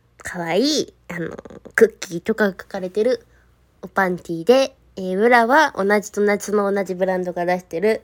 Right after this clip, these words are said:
白いブラです。結構可愛い系です。<laughs> ゆりは結構このおパンツ気に入ってて、一回ユニクロの、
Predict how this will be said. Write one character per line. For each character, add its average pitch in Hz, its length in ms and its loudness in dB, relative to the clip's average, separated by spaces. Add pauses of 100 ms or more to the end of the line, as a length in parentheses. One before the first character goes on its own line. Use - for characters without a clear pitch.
(140)
白 170 300 -10
い - 180 -8
ブ 165 100 -2
ラ - 140 -12
で 214 160 2
す。 - 160 -12 (260)
結 - 120 -20
構 170 100 -8
可 - 200 -10
愛 170 200 -2
い 160 80 -14
系 151 240 -10
で 240 120 -6
す。 - 160 -16 (540)
<laughs> - 500 -20
ゆ 277 100 -2
り 285 120 4
は 226 120 6
結 208 200 -6
構 180 120 -4
こ 196 180 -6
の 220 260 2
お 214 140 -8
パ 214 160 -2
ン 196 80 -2
ツ 180 120 -6
気 175 160 -8
に 180 100 0
入 170 40 -6
っ - 20 -18
て 185 120 -6
て、 165 200 0
一 175 160 -4
回 359 440 4
ユ 269 180 -2
ニ 269 140 -6
ク 277 140 2
ロ 269 120 4
の、 254 460 -2